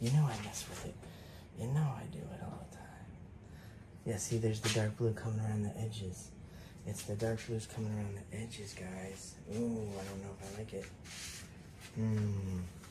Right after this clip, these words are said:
That looks weird. Can I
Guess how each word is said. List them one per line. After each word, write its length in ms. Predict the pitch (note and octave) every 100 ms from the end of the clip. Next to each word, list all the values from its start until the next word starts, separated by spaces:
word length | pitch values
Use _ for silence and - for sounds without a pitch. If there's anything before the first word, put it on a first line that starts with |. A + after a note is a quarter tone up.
| - - - - - - - - -
That 180 | G2 G2+
looks 200 | G2+ A2
weird. 680 | G2 G#2 G#2 G2+ G2 F#2+ F#2 - - - - - - - - - - -
Can 140 | -
I 120 | G#2+